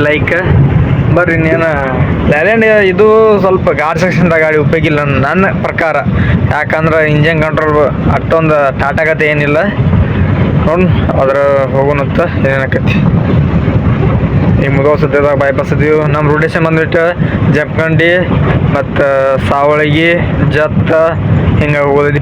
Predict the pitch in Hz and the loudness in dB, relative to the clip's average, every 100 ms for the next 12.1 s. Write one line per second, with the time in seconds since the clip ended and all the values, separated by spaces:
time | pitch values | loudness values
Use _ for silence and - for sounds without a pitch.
0 | 139 139 143 135 143 139 139 147 139 139 | -2 -2 -4 -2 0 0 0 0 0 0
1 | 135 147 175 160 - - - - - - | 0 0 0 -2 0 0 0 0 0 0
2 | 147 151 160 156 139 139 143 139 139 349 | 0 0 2 0 0 0 0 -2 -2 -2
3 | - - 135 - - - - - - - | -2 -2 -2 0 0 0 0 -2 -2 -2
4 | - 131 - - - - - 160 - 170 | 0 0 0 0 0 0 0 -2 0 -2
5 | - - 143 151 165 175 160 156 156 156 | -2 -2 -6 -8 -8 -8 -10 -10 -8 -8
6 | 160 151 147 156 156 147 151 156 151 147 | -10 -12 -14 -14 -14 -16 -14 -16 -14 -18
7 | 147 - 147 - 151 147 143 143 147 147 | -18 -16 -16 -14 -14 -12 -14 -18 -14 -14
8 | 147 143 156 - - - - - 143 143 | -12 -16 -20 -20 -20 -20 -20 -16 -16 -16
9 | 147 143 143 143 147 143 143 147 143 139 | -18 -18 -16 -16 -18 -18 -18 -16 -14 -16
10 | 139 143 143 143 143 143 143 139 143 139 | -16 -16 -16 -16 -20 -18 -20 -18 -16 -16
11 | 156 170 - - - - 147 143 143 - | -18 -20 -20 -20 -20 -20 -18 -18 -20 -16